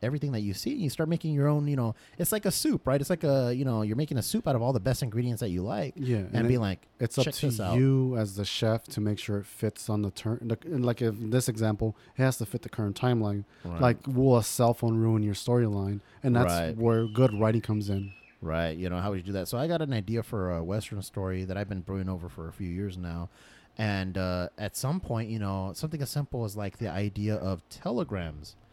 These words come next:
Speaker 1: coming in. 'Cause, you know, they had, they
Speaker 2: Mm-hmm.
Speaker 1: started having those towards the end of the, you know,
Speaker 2: Mm-hmm.
Speaker 1: Wild West era. That telegrams, you can start communicating with people at distances that were impossible before. And again, that doesn't sound like anything big, but it's gonna impact my
Speaker 2: Oh,
Speaker 1: story
Speaker 2: it's,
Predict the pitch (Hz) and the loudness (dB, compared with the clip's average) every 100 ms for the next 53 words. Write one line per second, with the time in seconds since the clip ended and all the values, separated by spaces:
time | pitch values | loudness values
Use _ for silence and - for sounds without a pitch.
0 | - - - 98 87 - 165 147 104 104 | -20 -12 -6 -4 -4 -4 -2 0 0 -2
1 | 117 127 160 107 160 139 98 - 98 95 | 0 2 2 0 -2 -2 -2 -4 -6 -4
2 | 95 87 85 120 151 85 92 92 151 - | -6 -6 -4 -2 -2 -2 -4 -4 -4 -4
3 | 85 90 - - - 90 - 156 131 98 | -4 -4 -8 -20 -10 -8 -2 0 0 -2
4 | - 104 101 113 - 120 156 127 107 113 | -4 -8 -6 -6 -4 -4 -2 -2 -2 -4
5 | 98 98 90 85 - _ _ - 120 - | -4 -4 -2 -4 -8 _ _ -8 -8 -8
6 | 120 110 98 92 87 80 - 87 123 - | -12 -10 -6 -4 -2 -4 -6 -4 -4 -4
7 | 107 87 85 87 80 - - - - 151 | -4 -6 -8 -8 -8 -10 -20 -16 -4 -2
8 | 226 180 156 202 175 190 180 180 156 135 | 0 0 0 0 0 0 0 -2 -2 -2
9 | 151 269 143 139 175 185 110 - 190 - | -4 -4 -2 0 2 2 2 2 0 0
10 | 120 - 117 135 156 156 208 139 | -4 -4 2 6 8 8 6 6